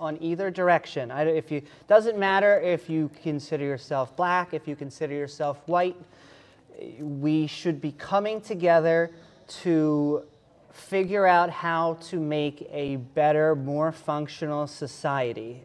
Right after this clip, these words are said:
And if we could drop off a lot of the remnants of tribalism, of a lot of our, um, hair splitting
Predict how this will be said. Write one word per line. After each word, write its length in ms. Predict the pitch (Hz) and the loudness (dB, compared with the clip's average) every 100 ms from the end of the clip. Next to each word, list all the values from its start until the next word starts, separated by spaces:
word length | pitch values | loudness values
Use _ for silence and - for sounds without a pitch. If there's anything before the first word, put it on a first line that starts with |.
| - | -16
And 440 | 139 131 131 127 123 - - 165 | -12 -8 -8 -10 -14 -20 -20 -14
if 240 | - 127 139 | -12 -10 -2
we 180 | 151 151 | -2 -2
could 300 | - 151 131 | 0 -2 0
drop 480 | 147 160 180 185 | 4 6 4 4
off 380 | 196 180 190 185 | 6 8 6 4
a 20 | |
lot 540 | 156 147 147 160 180 185 | -4 -2 2 4 4 2
of 200 | 170 147 | -2 -4
the 120 | 147 | -6
remnants 840 | 139 151 160 170 170 175 165 - - _ _ _ _ _ | 0 2 2 2 -2 -4 -6 -14 -20 _ _ _ _ _
of 180 | 156 131 | -2 -2
tribalism, 1120 | - - 170 165 180 196 196 180 202 233 294 | -6 0 4 4 2 2 0 0 -4 -4 -10
of 280 | 226 151 143 | -2 0 2
a 40 | 151 | 6
lot 340 | 156 165 180 | 6 8 6
of 200 | 190 170 | 6 6
our, 520 | 175 170 165 165 170 - - _ _ _ - | 6 8 10 8 4 -4 -20 _ _ _ 0
um, 640 | 151 151 147 143 135 131 - _ _ _ _ _ _ _ _ | 4 6 6 4 -2 -8 -16 _ _ _ _ _ _ _ _
hair 440 | - 190 202 233 | -6 4 6 6
splitting 840 | 233 - - 196 202 214 220 226 | 2 -12 -8 2 4 6 6 4